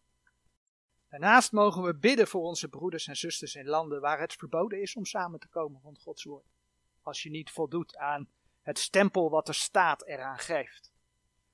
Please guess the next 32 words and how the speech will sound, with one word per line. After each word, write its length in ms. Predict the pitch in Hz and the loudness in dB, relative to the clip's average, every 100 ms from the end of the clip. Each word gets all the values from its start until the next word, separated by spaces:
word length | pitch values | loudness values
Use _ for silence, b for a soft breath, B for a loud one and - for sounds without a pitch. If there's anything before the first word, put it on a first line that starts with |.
| _ _ | _ _
Waar 180 | 185 185 | 6 8
het 120 | 196 | 6
verboden 540 | - 147 175 208 247 | 2 4 8 8 8
is 140 | 190 170 | 4 2
om 140 | 147 | -8
Gods 260 | - 170 - | -8 -8 -6
woord 220 | 147 175 | -6 -6
te 100 | - | -6
bezitten, 460 | 160 165 156 - 139 | -4 -4 -4 -8 -14
want 140 | - | -20
het 100 | - | -6
komt 260 | 180 160 160 | -4 -2 0
ook 180 | 160 | -2
voor. 340 | - 165 135 - _ _ _ _ _ _ _ _ | -4 -8 -8 -12 _ _ _ _ _ _ _ _
Denk 240 | 180 196 | -2 2
aan 140 | 180 175 | 4 4
het 140 | 156 | 2
bericht 520 | 160 151 185 - - _ _ _ _ _ _ | 0 2 2 0 -8 _ _ _ _ _ _
wat 160 | 160 156 | -8 -6
ik 140 | 160 | -6
vanmorgen 600 | - 147 156 160 156 160 | -8 -6 -2 0 0 -2
aanhaalde 640 | 139 147 156 143 147 139 131 | 0 0 0 0 0 -2 -4
uit 200 | 127 - | -6 -8
India. 480 | 160 175 156 139 - _ _ _ _ _ _ _ _ 170 | -8 -8 -8 -12 -18 _ _ _ _ _ _ _ _ -2
En 80 | |
ook 220 | 196 233 233 | 8 8 10
mogen 400 | 233 233 - 202 | 10 10 10 8
we 120 | 185 | 8
bidden 340 | 170 254 254 | 8 8 8
voor 140 | 214 202 | 6 4
onze 300 | 208 202 - | 2 2 8
overheid. 800 | 226 285 277 233 202 147 - | 10 10 6 6 4 2 -8